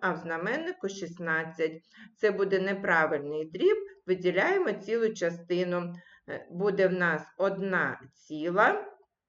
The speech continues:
одинадцять шістнадцятих. Завдання виконали.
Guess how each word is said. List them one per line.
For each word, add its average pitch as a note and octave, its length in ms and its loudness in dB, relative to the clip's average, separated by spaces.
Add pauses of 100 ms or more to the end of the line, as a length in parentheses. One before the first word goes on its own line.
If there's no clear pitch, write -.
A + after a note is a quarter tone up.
одинадцять F#3+ 840 -2
шістнадцятих. D#3 1040 -6
Завдання C#4 580 0
виконали. D#3 720 -6